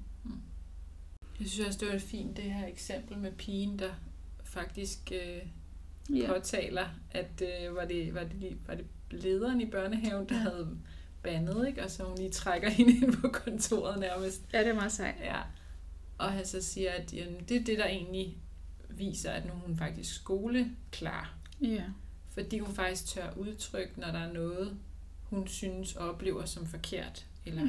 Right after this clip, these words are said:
Speaker 2: Ja.
Speaker 1: "Hey, det her, det er da ikke i orden."
Speaker 2: Ja,
Speaker 1: Øhm.
Speaker 2: præcis. Det var jo ikke retfærdigt, når, når de voksne går og siger, "Man må ikke bande."
Speaker 1: Ja.
Speaker 2: Det er ligesom, "Man må, man må sgu ikke bande", ikke?
Speaker 1: Ja.
Speaker 2: Altså, det holder jo ikke helt, og det,
Speaker 1: Ja.
Speaker 2: det gør vi jo rigtig meget.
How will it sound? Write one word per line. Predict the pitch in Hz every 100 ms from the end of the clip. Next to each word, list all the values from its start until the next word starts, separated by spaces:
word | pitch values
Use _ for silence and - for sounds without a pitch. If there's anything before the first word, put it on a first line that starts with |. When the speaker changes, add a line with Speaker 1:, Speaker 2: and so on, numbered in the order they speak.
| 220
Speaker 2:
Ja. | 220 -
Speaker 1:
"Hey, | 196 185 185
det | 196
her, | 190
det | -
er | 180
da |
ikke | 170 170
i | 175
orden." | 160 165 - - - - - - - - - - - - 196
Speaker 2:
Ja, | 202
Speaker 1:
Øhm. | 202
Speaker 2:
præcis. | 214 - 202 202
Det | 196
var | 196 165
jo |
ikke | 170 -
retfærdigt, | - - 113 - 226 - -
når, | 196 185
når | 190
de | 185 196
voksne | 165 165 - 240 240
går | -
og | - 214
siger, | 196 208 220 - - -
"Man | 196
må | 170
ikke | 180 -
bande." | 165 170 196 254 - - 196
Speaker 1:
Ja. | 190
Speaker 2:
Det | 196
er |
ligesom, | 190 190 190
"Man | 185 180
må, | 175 185 -
man | 196 175
må |
sgu | 160 170
ikke | 175
bande", | - 165 185 214
ikke? | 240 277
Speaker 1:
Ja. |
Speaker 2:
Altså, | 214 175 190
det | -
holder | 190 - 185
jo |
ikke | 160 -
helt, | 208 - -
og | 220
det, | 165
Speaker 1:
Ja. | - - - -
Speaker 2:
det | -
gør | 156
vi | 220
jo | 226
rigtig | - - 202
meget. | 180 175